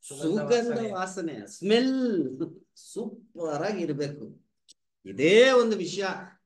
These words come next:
Speaker 2: ಇದಕ್ಕೆ ಅಷ್ಟೊಂದು ವಿಶೇಷವಾದ ಸೃಷ್ಟಿ ಇದು. ನಾಯಕ ಕೃತಿ ಈ ತರದ್ ಯಾವುದೇ ಇನ್ನ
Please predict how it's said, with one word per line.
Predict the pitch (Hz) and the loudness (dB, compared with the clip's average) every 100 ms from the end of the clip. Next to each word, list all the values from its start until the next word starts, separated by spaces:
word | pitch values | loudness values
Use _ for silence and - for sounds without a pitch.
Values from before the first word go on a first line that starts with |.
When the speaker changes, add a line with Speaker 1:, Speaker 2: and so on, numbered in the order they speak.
| - | -10
Speaker 2:
ಇದಕ್ಕೆ | 143 220 - - 262 | -4 -2 -2 0 2
ಅಷ್ಟೊಂದು | 262 233 220 214 233 240 240 233 240 233 202 185 - - - | 4 2 0 0 2 4 2 0 0 0 -2 -4 -12 -10 0
ವಿಶೇಷವಾದ | 214 208 269 277 285 294 208 220 269 262 | 0 4 4 6 8 6 4 0 0 0
ಸೃಷ್ಟಿ | 240 - 208 240 - 277 254 | 0 -2 -2 -2 -4 -6 -4
ಇದು. | 214 160 95 - - _ _ _ _ _ _ _ _ _ _ _ _ _ - | -4 -4 -8 -12 -20 _ _ _ _ _ _ _ _ _ _ _ _ _ -6
ನಾಯಕ | 127 220 254 240 | 0 2 2 2
ಕೃತಿ | 226 220 220 220 | 0 0 -2 -2
ಈ | 196 233 - | -2 -2 0
ತರದ್ | 262 262 214 147 | 0 0 0 -2
ಯಾವುದೇ | 135 262 294 | 2 4 4
ಇನ್ನ | 285 | 2